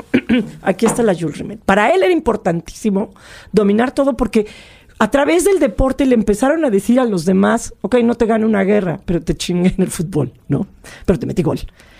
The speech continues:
Y este, y se convierte entonces en, en esa identificación nacional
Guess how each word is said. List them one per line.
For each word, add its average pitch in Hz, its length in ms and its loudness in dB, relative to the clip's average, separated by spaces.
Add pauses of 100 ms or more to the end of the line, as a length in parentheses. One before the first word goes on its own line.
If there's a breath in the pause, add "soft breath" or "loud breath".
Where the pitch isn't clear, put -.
(300 loud breath)
Y 190 220 4
este, 208 300 0
y 269 80 0
se 262 200 0
convierte 269 480 2
entonces 370 420 0
en, 247 180 0
en 254 200 2
esa 277 640 0
identificación 214 1040 2
nacional 214 640 2